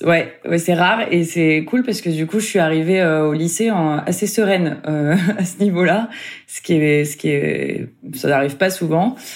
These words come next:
Donc du coup, euh, je suis, j'ai passé mon bac et je suis partie en école, euh, de communication visuelle, euh,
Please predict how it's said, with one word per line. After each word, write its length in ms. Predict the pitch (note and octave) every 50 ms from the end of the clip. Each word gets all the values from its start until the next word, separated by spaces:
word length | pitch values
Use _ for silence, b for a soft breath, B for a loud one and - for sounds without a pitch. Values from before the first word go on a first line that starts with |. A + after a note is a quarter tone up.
| B B B B -
Donc 220 | F3+ F3 E3+ E3+
du 140 | D#3+ D#3+ D#3+
coup, 280 | D#3+ - F#3 G#3 G#3+ G#3
euh, 380 | G3 F3+ E3 D#3+ D#3 D#3 D#3
je 80 | D#3 D#3
suis, 760 | - - D#3+ D3+ D3 D3 D3 C#3+ C#3 C#3 C#3 C#3 C#3 A#2+ -
j'ai 380 | C#3 C#3 C#3 C3+ C3+ C3+ C3 C3
passé 260 | B2 D#3 D#3 D#3 F3
mon 160 | E3+ D#3 C#3+
bac 300 | C#3 D#3+ E3+ G3+ F#3+ -
et 40 | D#3+
je 40 | C#3+
suis 100 | - D#3+
partie 300 | - D3 C#3+ C3 - F3+
en 120 | E3+ E3
école, 300 | D#3 D3 D3+ F3 E3+ E3+
euh, 280 | D#3+ D3+ D3 D3 C#3+ C#3+
de 300 | D3 C#3+ C#3+ C#3+ C#3+ C#3+
communication 720 | C#3+ - F3 E3 D#3 D#3 D#3+ D3+ - D#3 D3+ - E3+ E3+
visuelle, 440 | D#3 D#3 D#3 D3+ D3+ D#3+ D#3+ F3 F3+
euh, 280 | D#3+ C#3+ C3+ C3 C3+